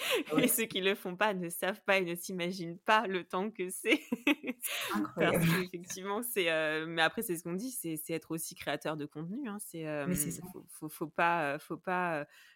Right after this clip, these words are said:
Speaker 2: éviter d'utiliser ce terme-là parce que c'est, c'est, c'est vraiment, heu, du travail.
Speaker 1: C'est ça. Bah là, je me rends compte avec Mappalia, faut savoir tout faire, en fait.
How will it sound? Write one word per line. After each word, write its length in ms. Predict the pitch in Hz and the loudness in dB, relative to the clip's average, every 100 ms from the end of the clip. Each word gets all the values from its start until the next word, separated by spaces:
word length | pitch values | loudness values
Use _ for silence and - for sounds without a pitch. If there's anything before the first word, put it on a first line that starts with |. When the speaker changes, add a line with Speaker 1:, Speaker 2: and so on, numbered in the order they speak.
| _ | _
Speaker 2:
éviter 440 | 185 180 185 220 226 226 | -2 -2 -2 -2 -2 -4
d'utiliser 480 | 175 - 180 170 196 | -10 -6 -6 -4 -4
ce 140 | 175 | -4
terme-là 520 | 160 165 165 156 208 294 | -4 -4 -2 -2 -4 -4
parce 160 | 160 - | -8 -8
que 100 | 160 | -10
c'est, 300 | - 160 156 | -6 -6 -6
c'est, 220 | - 156 | -6 -6
c'est 200 | - 147 | -6 -8
vraiment, 500 | 156 165 196 202 165 | -6 -4 -4 -2 -4
heu, 40 | |
du 120 | 151 170 | -4 -8
travail. 400 | - 143 151 190 _ _ _ _ _ - | -4 -2 -2 -6 _ _ _ _ _ -8
Speaker 1:
C'est 180 | - | -2
ça. 320 | 185 175 165 - | -2 -2 -4 -2
Bah 80 | 165 | 2
là, 100 | 180 | 2
je 100 | 185 | 2
me 40 | |
rends 120 | 143 | 0
compte 160 | 185 185 | 0 0
avec 140 | 170 165 | 0 0
Mappalia, 420 | 156 160 160 208 | -2 -2 0 -2
faut 220 | - 165 | -2 -2
savoir 340 | 160 160 160 | 0 -2 -4
tout 140 | - 240 | -6 -6
faire, 240 | - 185 | -2 -2
en 80 | 160 | 2
fait. 360 | 160 190 - | 4 4 0